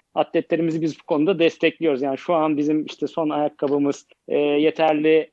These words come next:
şeye, duruma gelmediği için, bu yarışlar için yeterli performansa ulaşmadığı, üzerinde testlerimiz devam ettiği için hani atletlerimizin en iyi performansı gösterecekleri ay-, başka ayakkabı markasını giymesine izin veriyoruz dediler.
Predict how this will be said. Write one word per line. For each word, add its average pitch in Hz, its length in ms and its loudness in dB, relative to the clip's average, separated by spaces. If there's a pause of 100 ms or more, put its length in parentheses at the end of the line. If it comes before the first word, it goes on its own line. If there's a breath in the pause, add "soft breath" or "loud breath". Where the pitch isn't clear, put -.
(120)
şeye, 147 320 -2
duruma 151 320 2
gelmediği 156 560 0
için, 131 240 -6
bu 127 80 -2
yarışlar 135 320 -2
için 143 160 -8
yeterli 147 280 -4
performansa 143 680 -2
ulaşmadığı, 143 520 -4
üzerinde 143 300 -2
testlerimiz 147 600 -6
devam 147 320 0
ettiği 143 280 -2
için 190 240 -4 (260 soft breath)
hani 143 180 -2
atletlerimizin 151 840 0
en 175 140 2
iyi 165 160 2
performansı 147 640 0
gösterecekleri 139 640 0
ay-, 147 100 0 (140)
başka 151 320 0
ayakkabı 147 380 0
markasını 139 500 -6
giymesine 143 520 -2 (260 soft breath)
izin 165 260 0
veriyoruz 147 460 4
dediler. 127 460 0